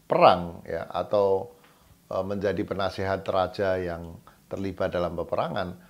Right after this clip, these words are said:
Tapi saya kira belajar dari ajaran Islam yang sesungguhnya dalam Al-Quran, prakteknya Rasulullah,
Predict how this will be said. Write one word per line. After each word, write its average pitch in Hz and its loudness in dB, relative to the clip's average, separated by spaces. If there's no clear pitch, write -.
Tapi 90 -2
saya 117 0
kira 143 0
belajar 98 0
dari 85 -4
ajaran 92 -2
Islam 90 -4
yang 87 -8
sesungguhnya 110 -4
dalam 90 -4
Al-Quran, 92 -2
prakteknya 85 -2
Rasulullah, 92 -4